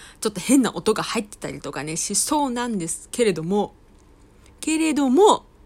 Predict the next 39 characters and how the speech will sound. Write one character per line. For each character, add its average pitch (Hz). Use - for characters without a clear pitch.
こ -
の 220
ス -
タ 240
ン 214
ス -
を 160
貫 190
い 170
て -
い 143
き -
た 156
い 147
と 220
思 269
い 320
ま 220
す。 -
<laughs> 494
い 214
や、 208
マ 208
ジ 180
バ 202
カ 196
だ 170
な 165
っ 160
て -
思 190
う 196
ん 185
だ 165
け 139
ど、 165
自 156
分 156
で。 165